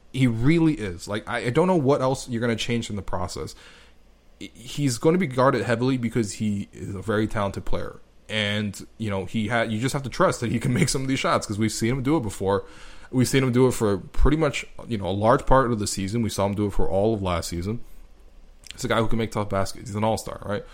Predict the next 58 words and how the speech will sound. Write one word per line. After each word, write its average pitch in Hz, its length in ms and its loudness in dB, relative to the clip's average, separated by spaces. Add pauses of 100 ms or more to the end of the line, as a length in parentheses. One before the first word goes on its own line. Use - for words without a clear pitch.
(460)
Uh, 101 280 0
he's 110 160 0
just 117 180 0
missing 110 300 0
a - 20 -4
lot 87 140 -4
of 85 80 -6
shots. - 320 -8
The 95 80 -8
touch - 320 2
around 120 160 4
the 110 60 2
rim 117 200 4
right 113 140 2
now, 117 300 2 (260)
not 165 240 2
good. 254 320 0 (360)
I 151 120 0
<laughs> - 240 6
mean, 180 200 2
so 123 380 2 (340)
I 135 160 4
don't 165 120 6
know 170 80 8
what 165 120 6
you 160 100 4
do 151 200 6
other 139 160 4
than 139 240 2
just 120 140 0
let 120 160 6
him 120 80 2
play 117 160 4
through 117 320 4
it. 113 140 -6
You 110 100 -2
know, 101 180 -2 (100)
thankfully 170 460 0
the 139 80 2
Raptors 120 340 2
play, 120 360 4
what, 98 380 -4
the 92 420 -2
Brooklyn 104 460 0
Nets 120 200 0
in 139 60 -6
the 135 80 -4
first 143 280 -2
round? 139 360 -2 (640)
Like, 135 260 0
literally, 175 500 6
I'm 143 140 4
just 151 160 0
looking 147 160 2
at 139 60 0
those 135 120 0
four 131 200 0
games 123 400 0